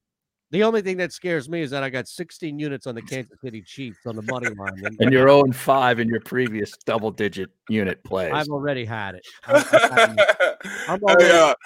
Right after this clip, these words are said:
Speaker 1: setting this out.
Speaker 2: Dude, dude, you gotta save those double-digit unit plays for good games. You can't be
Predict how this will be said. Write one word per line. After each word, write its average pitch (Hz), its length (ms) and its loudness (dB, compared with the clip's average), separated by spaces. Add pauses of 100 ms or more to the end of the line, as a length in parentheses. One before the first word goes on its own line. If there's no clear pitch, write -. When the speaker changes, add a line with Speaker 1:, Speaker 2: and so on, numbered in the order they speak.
Speaker 1:
setting 139 300 -2
this 123 80 -12 (160)
out. 117 100 -2
Speaker 2:
Dude, 151 160 6 (220)
dude, 147 180 6
you 180 80 8
gotta 180 200 8
save 165 340 6
those 135 220 6
double-digit 131 640 4
unit 120 340 0
plays 120 300 4
for 95 160 -8
good 107 260 -2
games. 95 400 -4
You 151 80 -8
can't 147 260 2
be 117 120 0